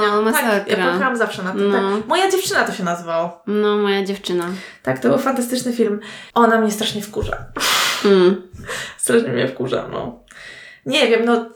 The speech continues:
Speaker 2: tak jak mówię, nie chcę tutaj nikogo zrażać, jestem ciekawa, co wy myślicie, bo ja i tak to oglądałam, jakby i tak to oglądałam, oglądałam to z zainteresowaniem, nie znudziłam się,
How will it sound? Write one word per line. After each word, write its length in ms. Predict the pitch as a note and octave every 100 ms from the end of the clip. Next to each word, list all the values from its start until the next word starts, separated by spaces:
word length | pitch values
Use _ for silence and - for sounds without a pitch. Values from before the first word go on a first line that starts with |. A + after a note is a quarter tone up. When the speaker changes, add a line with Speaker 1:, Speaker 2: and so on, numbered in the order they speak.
| - -
Speaker 2:
tak 140 | -
jak 100 | B3+
mówię, 200 | A#3 A#3
nie 100 | B3
chcę 120 | D#4
tutaj 260 | C#4 C4 B3
nikogo 340 | A#3 A#3+ B3+
zrażać, 300 | B3 A#3 A#3
jestem 220 | A#3 A#3 A#3+
ciekawa, 320 | B3+ A#3 A3+
co 140 | A#3+
wy 100 | B3
myślicie, 340 | G#3+ G#3+ G3 C4+
bo 80 |
ja 100 | C#4+
i 60 | D4+
tak 140 | F#4
to 140 | - G4
oglądałam, 440 | F#4+ F4+ C4 G#3
jakby 180 | F#3+ G3
i 60 | G#3+
tak 160 | C4+ -
to 160 | C4+
oglądałam, 520 | G#3 G#3 A#3+ C#4 B3+
oglądałam 420 | A3+ G#3+ A#3 A3+ G#3+
to 100 | A3
z 60 |
zainteresowaniem, 840 | A3 A3 G#3+ G3 - A3+ C4 A#3+ A#3
nie 100 | B3+
znudziłam 540 | C4 B3 A#3 A#3 A#3
się, 140 | -